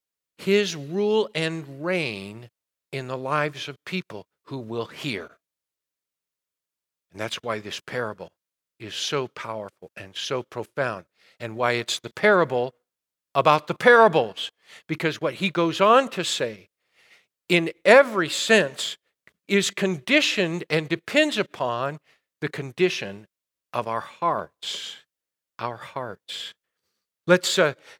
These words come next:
consider the soils, because parables invite us to inhabit them.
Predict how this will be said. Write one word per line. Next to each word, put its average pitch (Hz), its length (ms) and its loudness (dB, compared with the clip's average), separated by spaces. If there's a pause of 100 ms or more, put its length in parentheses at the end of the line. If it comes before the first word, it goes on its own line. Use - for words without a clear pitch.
consider 185 520 2
the 151 140 -2
soils, 185 800 4
because - 260 -8
parables 175 580 0
invite 156 500 2
us 135 240 -4
to 139 180 -8
inhabit 135 680 -4 (360)
them. 95 440 -8